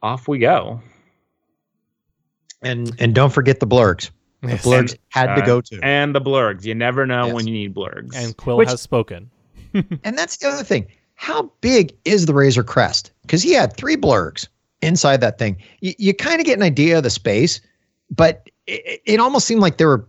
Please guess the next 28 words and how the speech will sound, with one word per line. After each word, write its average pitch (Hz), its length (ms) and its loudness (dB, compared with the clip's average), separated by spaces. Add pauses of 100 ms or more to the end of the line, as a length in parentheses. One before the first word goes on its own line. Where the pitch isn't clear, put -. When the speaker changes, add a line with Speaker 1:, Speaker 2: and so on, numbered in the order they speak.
Speaker 2:
playing 185 400 4
with 123 160 2
it 104 80 2
a 104 40 0
bit, 98 320 -2
because 151 300 -2
in 160 120 -2
one 220 140 -4
case 220 240 2
I 151 60 2
thought 160 140 -2
it 147 40 -6
was 131 140 -4
a - 20 -4
little 135 180 0
bit 117 220 0
too 175 180 2
compact. 202 680 -2 (360)
I - 60 -6
think 156 120 2
it - 20 0
was 143 140 0
when 139 180 0
he 131 140 2
went 127 340 -2
to 120 180 -2
the, 107 280 2
uh, 87 240 0